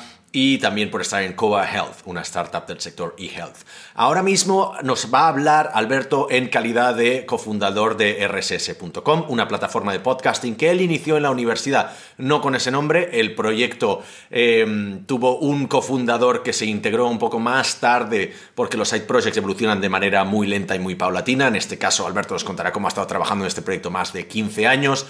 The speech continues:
cómo lo ha mantenido vivo como proyecto open source, cómo lo ha ido alimentando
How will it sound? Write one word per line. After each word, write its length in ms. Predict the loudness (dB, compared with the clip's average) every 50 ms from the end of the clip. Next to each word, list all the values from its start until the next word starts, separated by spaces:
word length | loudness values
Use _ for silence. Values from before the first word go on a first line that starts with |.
| -14 -18 -20 -20 -8 _
cómo 200 | -2 2 4 4
lo 60 | 4
ha 60 | 4
mantenido 500 | 4 2 2 2 0 0 0 0 -2 0
vivo 240 | 0 2 2 2 2
como 200 | 2 0 -2 -2
proyecto 340 | -2 -2 -2 -2 0 0 -2
open 200 | 0 -2 -4 -6
source, 380 | -2 2 4 4 4 2 0
cómo 180 | -2 -4 -2 0
lo 60 | 2
ha 60 | 0
ido 160 | 2 2 0 0
alimentando 920 | 0 0 -2 -2 -4 -4 -4 -2 0 0 0 0 0 2 2 2 2 0